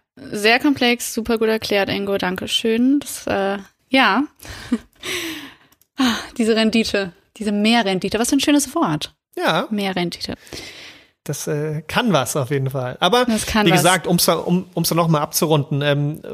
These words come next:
Speaker 2: wie man das vielleicht jetzt am besten für dich zusammenfasst. Weil wir kamen ja vom Thema Anleihen-E T Fs als Airbag, das zu nutzen. Und wenn man beginnen möchte, nimmt man sich ein Commercials Weltportfolio. Man sagt, ich will x Euro investieren. Und man macht sich eine prozentuale Aufteilung. Das heißt, ich will siebzig Prozent risikoreich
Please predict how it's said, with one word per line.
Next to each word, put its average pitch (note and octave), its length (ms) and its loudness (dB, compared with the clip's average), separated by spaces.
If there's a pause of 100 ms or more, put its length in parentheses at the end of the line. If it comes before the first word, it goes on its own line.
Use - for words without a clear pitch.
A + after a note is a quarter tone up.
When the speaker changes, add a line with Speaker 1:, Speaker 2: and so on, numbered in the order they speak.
(160)
Speaker 2:
wie C#3+ 160 -2
man D3+ 140 2
das C#3+ 120 2
vielleicht C#3+ 280 2
jetzt D3+ 120 -2
am C3+ 80 0
besten D3 260 0
für C#3+ 100 0
dich C3+ 100 -2
zusammenfasst. C3+ 640 -2
Weil C3+ 160 -2
wir C3+ 80 -2
kamen D3+ 220 0
ja D#3 80 2
vom C#3+ 180 -2
Thema C#3+ 240 0
Anleihen-E E3 480 0
T D#3 140 -2
Fs D3+ 260 -4
als C#3 180 -4
Airbag, D#3+ 380 2
das - 220 -2
zu D#3 80 0
nutzen. D3 420 0 (600)
Und D3+ 180 2
wenn E3 80 4
man D#3+ 160 4
beginnen F#3+ 320 2
möchte, F#3 420 2
nimmt D#3 300 0
man D3+ 120 0
sich C#3+ 160 0
ein C#3+ 100 -2
Commercials C3 420 -4
Weltportfolio. G#3 800 2 (420)
Man C3+ 160 2
sagt, C3 300 0
ich C#3 160 -4
will C3 120 0
x C3+ 220 -2
Euro B2+ 320 0
investieren. C3+ 600 0 (800)
Und D#3 120 6
man D#3 140 6
macht C#3+ 160 2
sich - 140 -4
eine C#3+ 80 0
prozentuale B2+ 640 -2
Aufteilung. C3+ 440 -6
Das C#3 140 -6
heißt, C#3 220 0
ich B2+ 100 -2
will C3 100 4
siebzig C3+ 300 -2
Prozent B2+ 340 0
risikoreich C3+ 760 2